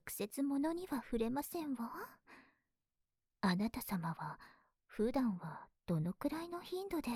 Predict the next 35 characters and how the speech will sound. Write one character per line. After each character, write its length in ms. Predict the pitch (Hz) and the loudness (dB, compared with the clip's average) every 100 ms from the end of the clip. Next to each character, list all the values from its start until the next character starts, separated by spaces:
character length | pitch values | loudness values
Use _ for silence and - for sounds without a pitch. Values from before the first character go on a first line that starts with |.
| 247 _ _ _ - | -4 _ _ _ -12
線 360 | - 247 247 | 2 4 4
ず 120 | 269 | 2
り 100 | 269 | 0
さ 140 | 277 294 | 2 2
れ 140 | 285 | 2
て 120 | - | 2
ま 140 | 285 294 | -2 -2
す 140 | - | -6
か？ 400 | - 220 262 415 _ _ _ _ _ _ _ _ _ _ _ _ _ _ _ _ | -2 -2 -2 -8 _ _ _ _ _ _ _ _ _ _ _ _ _ _ _ _
二 180 | - 220 | -4 -4
日 300 | - - 247 | -2 -2 0
に 200 | 247 240 | 2 0
一 60 | 226 _ | -2 _
回 220 | - 277 | 0 0
で 120 | 269 208 | 0 -4
す 160 | - | -6
か？ 200 | - 214 359 466 - _ _ _ _ _ _ | -8 -6 -6 -10 -14 _ _ _ _ _ _
毎 240 | 202 190 330 494 - - | 0 0 -4 -12 -16 -10
日？ 180 | - 233 466 - - - _ _ _ - | -8 -4 -4 -6 -20 -20 _ _ _ -10
そ 280 | - - 196 | -4 0 2
れ 160 | 226 - | 0 -4
と 240 | - 277 | -2 2
も、 420 | 262 214 220 240 - - - - _ _ _ _ _ _ _ | 4 4 2 -2 -6 -12 -12 -16 _ _ _ _ _ _ _
毎 320 | 208 196 208 - - _ - | 4 4 2 -4 -18 _ -12
日 200 | - - _ - | -12 -14 _ 0
何 280 | 220 180 220 349 - | 2 4 0 -4 -2
度 120 | 294 262 | 4 4
も、 200 | 226 - _ _ _ _ _ | 4 -6 _ _ _ _ _
し 220 | - - - | -4 -4 0
こ 120 | 262 | -2
っ 20 | |
て 220 | - - | -2 -2
ら 100 | 214 | -2
っ 40 | 208 | 0
し 140 | - | 2